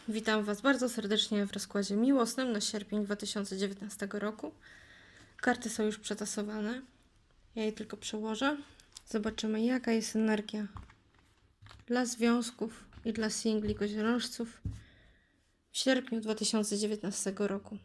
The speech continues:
Najpierw związki. Świat. Coś się kończy, jakiś etap się kończy i rozpoczynacie nowy etap. Ważne jest, żeby wyciągnąć wnioski z tego, co,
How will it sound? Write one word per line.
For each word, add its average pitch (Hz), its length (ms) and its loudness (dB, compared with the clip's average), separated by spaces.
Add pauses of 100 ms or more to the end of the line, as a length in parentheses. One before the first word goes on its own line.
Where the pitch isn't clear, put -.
(260)
Najpierw 254 480 4 (140)
związki. 208 600 0 (2000)
Świat. - 720 2 (960)
Coś 269 140 4
się - 200 6
kończy, 226 400 4
jakiś 247 280 2
etap 233 240 0
się 247 120 2
kończy 247 320 2
i 233 80 4
rozpoczynacie 226 680 4
nowy 208 480 6 (220)
etap. 214 400 -2 (400)
Ważne 233 540 6
jest, 226 320 4
żeby 214 260 0
wyciągnąć 214 640 2
wnioski 214 560 2
z - 60 -8
tego, 214 300 0
co, 214 320 -6